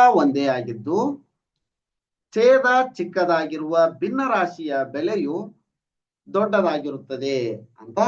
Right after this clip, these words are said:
ಇದರ ಅರ್ಥ. ಎರಡನೇ ಉದಾಹರಣೆ ನೋಡ್ರಿ. ಬಣ್ಣ ಹಚ್ಚಿರುವ ಯಾವ ಭಾಗವು ದೊಡ್ಡದು ಅಂತ ಹೇಳ್ಯಾರ.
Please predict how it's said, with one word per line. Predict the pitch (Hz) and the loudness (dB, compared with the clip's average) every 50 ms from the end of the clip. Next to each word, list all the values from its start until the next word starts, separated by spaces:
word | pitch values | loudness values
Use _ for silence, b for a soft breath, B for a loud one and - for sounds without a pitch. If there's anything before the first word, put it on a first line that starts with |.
| 226 - - _ _ _ _ _ _ - 160 | 0 -2 -6 _ _ _ _ _ _ -4 -2
ಇದರ | 151 160 151 | 0 2 2
ಅರ್ಥ. | - 104 101 - 98 85 - _ _ _ _ _ _ _ _ _ _ _ _ _ _ _ _ _ _ _ _ _ _ _ _ _ _ _ _ _ _ _ - | 2 0 -2 -8 -14 -18 -20 _ _ _ _ _ _ _ _ _ _ _ _ _ _ _ _ _ _ _ _ _ _ _ _ _ _ _ _ _ _ _ 0
ಎರಡನೇ | 175 185 190 196 202 170 | 2 4 4 6 4 4
ಉದಾಹರಣೆ | 143 127 127 117 117 113 113 110 | 2 2 -2 -2 -4 -2 -4 -4
ನೋಡ್ರಿ. | 110 110 107 104 104 101 101 101 - _ _ _ _ _ _ _ _ _ _ _ _ - | -4 -6 -8 -10 -12 -12 -14 -14 -16 _ _ _ _ _ _ _ _ _ _ _ _ 0
ಬಣ್ಣ | 190 226 254 262 262 | 0 2 2 2 2
ಹಚ್ಚಿರುವ | 247 247 233 202 214 226 233 233 233 233 208 - - | 2 2 0 0 2 2 4 4 4 4 2 2 2
ಯಾವ | - 190 220 247 240 - | 2 4 4 4 4 4
ಭಾಗವು | 175 160 160 147 151 156 156 151 135 | 4 2 2 2 0 0 -2 -2 -2
ದೊಡ್ಡದು | 143 139 135 139 139 127 135 131 131 127 | -4 -4 -2 -2 -2 -2 0 0 0 0
ಅಂತ | 127 127 123 131 | -2 -4 -6 -8
ಹೇಳ್ಯಾರ. | 131 131 123 127 131 127 | -8 -8 -4 -4 -2 -2